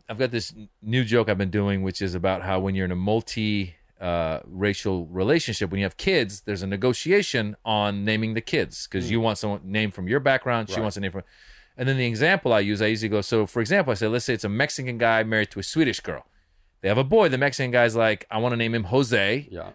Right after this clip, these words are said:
Speaker 1: The Swedish girl's like, "I wanna name him IKEA."
Speaker 2: <laughs>
Speaker 1: And then I go, and they compromise, "Joskia."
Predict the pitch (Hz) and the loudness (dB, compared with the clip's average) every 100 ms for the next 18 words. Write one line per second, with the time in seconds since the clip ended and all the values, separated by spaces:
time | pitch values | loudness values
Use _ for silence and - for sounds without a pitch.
0 | - 107 - 160 143 127 117 104 107 101 | -10 -4 2 2 4 4 4 4 0 0
1 | 110 117 113 120 123 123 - - 95 101 | 0 0 2 0 0 -4 -4 -2 0 0
2 | 143 - - 110 135 101 120 123 120 113 | -2 -4 -4 -4 -4 -2 0 2 2 4
3 | 120 123 - 110 110 135 151 147 143 - | 2 2 0 -2 0 0 0 0 0 -2
4 | - 330 170 | 2 4 4